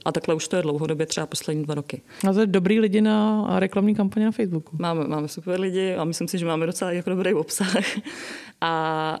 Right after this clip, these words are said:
Speaker 1: eh, no, takže ten Facebook nám jako úplně změnil dynamiku toho fundraisingu. Jo,
Speaker 2: Mhm.
Speaker 1: to je úplně, a říkám i ostatním nevládkám, "Hele, dělejte to taky, toho místa ještě jako pro nevládky je tam dost, nemusíme tam všude být jenom my, nebo, nebo třeba, nevím, Lékaři bez hranic, nebo prostě pár dalších organizací, ty, který to dělá."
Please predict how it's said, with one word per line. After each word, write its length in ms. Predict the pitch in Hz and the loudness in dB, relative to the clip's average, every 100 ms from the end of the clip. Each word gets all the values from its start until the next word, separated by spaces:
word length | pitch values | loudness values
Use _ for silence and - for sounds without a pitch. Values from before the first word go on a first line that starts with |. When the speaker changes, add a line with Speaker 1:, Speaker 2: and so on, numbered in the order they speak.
| - | -6
Speaker 1:
eh, 500 | 160 160 156 156 156 - | -4 -4 -4 -6 -10 -8
no, 180 | 175 160 190 | -4 -4 -4
takže 200 | 170 180 | -4 -2
ten 120 | 185 | -2
Facebook 420 | - 185 160 196 | -2 -2 -2 -2
nám 220 | 170 165 | 0 0
jako 180 | 170 190 | -2 -2
úplně 320 | 170 185 170 | -4 -2 -2
změnil 380 | 175 180 160 165 | 0 0 0 0
dynamiku 420 | 165 156 156 - | 0 0 -2 -4
toho 160 | 160 160 | -6 -6
fundraisingu. 720 | - 151 147 151 147 143 127 127 - _ - | -4 -4 -2 -2 -2 -2 -4 -8 -18 _ -4
Jo, 120 | 190 | 0
Speaker 2:
Mhm. 100 | 190 | 0
Speaker 1:
to 80 | 175 | 0
je 60 | |
úplně, 380 | - - 156 147 147 - - - | -4 -4 -4 -4 -6 -12 -18 -8
a 80 | - | -4
říkám 280 | 175 170 170 | -2 0 -2
i 80 | - | 0
ostatním 480 | 170 - 170 - 170 | -2 -2 -4 -2 -2
nevládkám, 580 | 156 151 151 156 165 160 | 0 0 -2 -4 -4 -2
"Hele, 160 | 165 | -2
dělejte 320 | 156 151 147 156 | -2 -2 -2 -6
to 100 | - | -8
taky, 260 | 160 - | -8 -6
toho 200 | 165 165 | -4 -2
místa 300 | 151 151 - | -2 -4 -4
ještě 220 | 147 - | -6 -4
jako 180 | 160 - | -6 -4
pro 140 | 160 156 | -4 -2
nevládky 500 | 156 156 156 - 170 | 0 -2 -4 -4 -4
je 100 | 151 | -2
tam 180 | 165 151 | -2 -2
dost, 220 | 160 - | -2 -2
nemusíme 380 | 151 156 - 147 | -4 -4 -4 -4
tam 140 | 156 | -4
všude 220 | 156 156 | -4 -4
být 220 | 151 151 | -2 -2
jenom 200 | 165 160 151 | -2 -2 0
my, 200 | 147 160 | 0 -2
nebo, 160 | 151 151 | -4 -4
nebo 200 | 151 156 | -6 -6
třeba, 280 | - 143 | -6 -4
nevím, 160 | 143 147 | -2 -4
Lékaři 320 | 139 151 160 | -6 -6 -4
bez 140 | 143 131 | -4 -4
hranic, 360 | 147 151 165 | -2 -4 -4
nebo 120 | 151 | -6
prostě 280 | 156 143 - | -8 -8 -8
pár 200 | - 143 | -6 -4
dalších 320 | 143 147 - | -4 -6 -8
organizací, 420 | 156 156 151 147 - | -6 -6 -4 -6 -8
ty, 160 | 160 | -10
který 180 | 156 156 | -6 -6
to 120 | 151 | -4
dělá." 220 | 156 147 | -4 -4